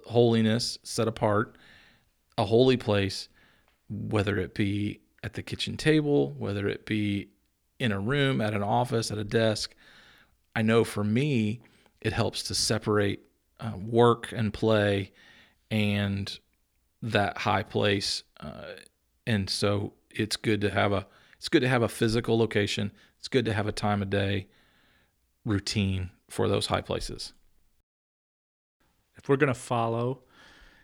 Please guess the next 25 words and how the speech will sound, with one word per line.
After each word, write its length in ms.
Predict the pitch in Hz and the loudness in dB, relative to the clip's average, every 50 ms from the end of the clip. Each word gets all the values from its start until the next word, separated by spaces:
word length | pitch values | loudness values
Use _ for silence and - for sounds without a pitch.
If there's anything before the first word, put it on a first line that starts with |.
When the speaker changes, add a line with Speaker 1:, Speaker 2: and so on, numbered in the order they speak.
| _ _ _ _ _ _ _ _ _ _ _ _ _ _ _ _ _ _ _ _ _ _ _ _ _ _ - | _ _ _ _ _ _ _ _ _ _ _ _ _ _ _ _ _ _ _ _ _ _ _ _ _ _ -6
Speaker 2:
in 120 | 123 110 | -4 -2
the 40 | 110 | 0
model 460 | 107 104 104 107 110 110 110 110 107 | 0 0 2 2 2 2 0 0 0
that 240 | 104 107 101 - - _ _ _ _ | -2 -4 -6 -6 -12 _ _ _ _
Christ 400 | - - - 110 110 110 - - | -8 -4 0 0 0 0 0 -4
gave 200 | - 123 123 123 | -6 -4 -4 -4
us, 280 | 135 147 160 - - - | -4 -6 -6 -8 -8 -8
that 140 | - 117 104 | -8 -8 -8
Jesus 420 | 98 - 113 113 127 135 127 - | -6 -8 -8 -6 -6 -6 -8 -6
gave 240 | - - - - 82 | -6 -8 -8 -6 -6
us, 280 | - 165 156 - - | -6 -6 -8 -8 -6
is 300 | 127 120 113 117 110 - - _ | -6 -6 -6 -6 -8 -10 -14 _
he 200 | - - 135 131 | -6 -4 -2 -2
did 220 | 120 120 123 120 | -2 -2 -4 -4
have 220 | 110 104 98 95 | -4 -6 -6 -6
those 240 | 95 101 98 98 98 | -6 -6 -6 -6 -8
routines. 640 | 101 101 95 - 107 107 101 95 - - - - - _ _ _ _ _ _ _ _ _ _ _ _ _ _ _ | -10 -12 -10 -10 -10 -10 -10 -10 -12 -16 -18 -20 -20 _ _ _ _ _ _ _ _ _ _ _ _ _ _ _
And 320 | - 104 101 101 101 101 104 | -10 -8 -8 -8 -8 -10 -6
he 160 | - 135 135 | -2 -2 -2
went 300 | 120 117 117 123 127 - | 0 -2 -4 -4 -6 -8
to 100 | - 127 | -10 -8
that 260 | 123 127 123 123 - - - | -6 -6 -8 -8 -12 -8 -6
upper 260 | 117 117 120 - 117 | -6 -4 -4 -6 -10
place, 560 | 117 - - 120 117 120 139 151 - - - - _ _ _ - - - _ _ _ _ _ _ - | -12 -10 -10 -10 -8 -8 -8 -10 -10 -14 -14 -16 _ _ _ -20 -20 -20 _ _ _ _ _ _ -2
or 580 | 120 120 117 113 113 113 113 107 107 107 - | 0 2 2 4 2 2 2 0 -2 -6 -8